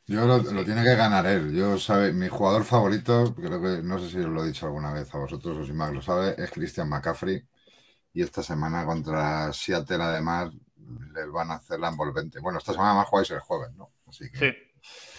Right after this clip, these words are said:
Speaker 1: Son la penúltima peor defensa contra corredores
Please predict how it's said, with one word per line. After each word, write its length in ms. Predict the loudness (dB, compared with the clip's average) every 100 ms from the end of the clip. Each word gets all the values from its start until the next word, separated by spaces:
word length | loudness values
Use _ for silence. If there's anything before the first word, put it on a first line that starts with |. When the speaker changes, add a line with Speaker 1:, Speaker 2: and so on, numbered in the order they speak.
| -20 -20 -20 -20 -20 _ -8
Speaker 1:
Son 560 | 0 2 4 2 2
la 140 | 2 2
penúltima 480 | 2 4 4 4
peor 160 | 2 2
defensa 480 | 2 0 -2 0 0
contra 400 | 0 0 0 0
corredores 800 | -2 -2 0 2 2 0 -4